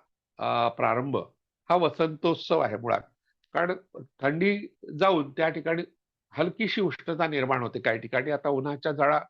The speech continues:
सुरू झाल्या कोकणामध्ये, गोव्यामध्ये वगैरे, पण उर्वरित महाराष्ट्रामध्ये सुखद, अ, असा गारवाही आहे, दुसरीकडे, अ, उष्णता सुद्धा आहे.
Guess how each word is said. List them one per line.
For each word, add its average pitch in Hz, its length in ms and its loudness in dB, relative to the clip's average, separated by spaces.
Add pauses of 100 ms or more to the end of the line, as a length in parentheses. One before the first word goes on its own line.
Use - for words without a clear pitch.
(340)
सुरू 220 220 2
झाल्या 120 260 4
कोकणामध्ये, 120 580 -2
गोव्यामध्ये 117 500 0
वगैरे, 120 320 2 (320)
पण 151 80 0
उर्वरित 165 400 4
महाराष्ट्रामध्ये 160 720 0
सुखद, 185 380 -2 (420)
अ, 131 100 -2 (340)
असा 151 180 2
गारवाही 147 540 4
आहे, 196 300 2
दुसरीकडे, 139 580 0 (340)
अ, 113 60 -4
उष्णता 135 500 0
सुद्धा 117 340 -6
आहे. 101 180 -6